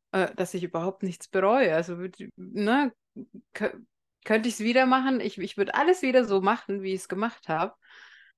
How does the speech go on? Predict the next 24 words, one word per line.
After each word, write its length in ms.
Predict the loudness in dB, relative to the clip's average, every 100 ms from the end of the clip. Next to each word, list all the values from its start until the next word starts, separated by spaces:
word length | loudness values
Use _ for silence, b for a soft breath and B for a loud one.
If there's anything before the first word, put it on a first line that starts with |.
| _ _
Ähm, 640 | 2 4 2 0 -2 -4 -6 _ _ _ _ _ _ _ _ _ _ _
und 420 | 0 0 -2 -12 _ _ _ _ _ _ -4
das, 500 | -4 -4 -14 -18 _ _ -2
ja, 240 | 0 2
das 220 | 0 -2 -6
ist 160 | -8
vielleicht 340 | -2 0 0 0
so 100 | 0
ein, 180 | 0 -4
so 140 | -4
ein, 200 | -4 -8
also, 180 | -14 -14
pff, 160 | -16 -20 -20 -20 -20 B -12
was 140 | -6
kann 140 | -2 -2
ich 100 | -2
denn 120 | -2
da 100 | 0
noch 200 | 0 2
für 140 | 2
<laughs> 800 | 4 4 4 2 0 -8 -14 0
Tipps 360 | 2 2 -2 2
geben? 420 | 6 8 6 2
Also, 380 | 2 2 0 -4